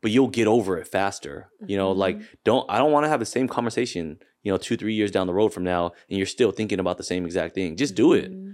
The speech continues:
Speaker 1: Do it now. Find out. Find out if it's for you.
Speaker 2: Right. And I think, I think that's such a good thing to think about too, because you really don't know if it is for you unless you try it.
Speaker 1: Exactly.
Speaker 2: Because you could get to eighty years old and be like,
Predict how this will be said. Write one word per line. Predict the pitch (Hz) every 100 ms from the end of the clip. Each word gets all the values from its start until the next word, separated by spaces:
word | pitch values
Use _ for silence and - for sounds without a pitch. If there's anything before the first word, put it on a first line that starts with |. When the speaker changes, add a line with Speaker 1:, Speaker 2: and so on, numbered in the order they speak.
| -
Speaker 1:
Do | 131 156
it |
now. | 113 143 90
Find | - 127 123
out. | 147 78 -
Find | - 127
out | 143
if | 110
it's | -
for | 131
you. | 143 127 92 - -
Speaker 2:
Right. | 156 101 _ _ _ _ _ _
And | 208
I | 208
think, | 214 226 - _ _ 143 - _
I | -
think | 180 202
that's | 269 262
such | 196
a | 190
good | 180 175
thing | 180 185
to | 180
think | 180 185
about | 185 175 -
too, | - 185
because | 170 175 - - -
you | 190 196
really | 175 185 214
don't | 262 - 165 180 -
know | 175 156 147 160 240 -
if | 190 -
it | 175
is | 156 160
for | -
you | 226 240 262
unless | 185 175 165 -
you |
try | 160 - 151
it. | 165 226
Speaker 1:
Exactly. | - 82 82
Speaker 2:
Because | 131 226 214
you |
could | 220 220
get | 220
to | 240 180
eighty | 196 196
years | 190 180
old | 190 208 190
and | 180
be | 185
like, | 175 170